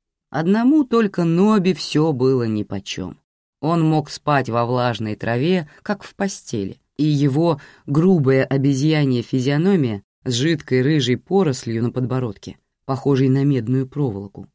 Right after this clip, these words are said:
всегда отличалась здоровым румянцем. Он был из тех рыжих, которые словно светятся изнутри, согревая не только себя, но и воздух вокруг.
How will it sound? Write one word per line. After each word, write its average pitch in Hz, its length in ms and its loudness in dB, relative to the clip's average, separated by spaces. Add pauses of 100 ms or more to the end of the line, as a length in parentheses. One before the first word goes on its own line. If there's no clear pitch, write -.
(340)
всегда 190 440 -4
отличалась 131 680 -2 (160)
здоровым 123 640 0
румянцем. 107 560 -6 (260)
Он 208 220 4
был 214 160 6
из - 280 0
тех 190 280 -2
рыжих, 180 480 -2 (140)
которые 220 460 2
словно 196 420 4
светятся 190 640 -2
изнутри, 165 540 -6 (200)
согревая 185 420 0
не 196 160 4
только 226 360 -6
себя, 131 440 -6 (260)
но 156 160 2
и 143 100 4
воздух 131 540 -6
вокруг. - 520 -20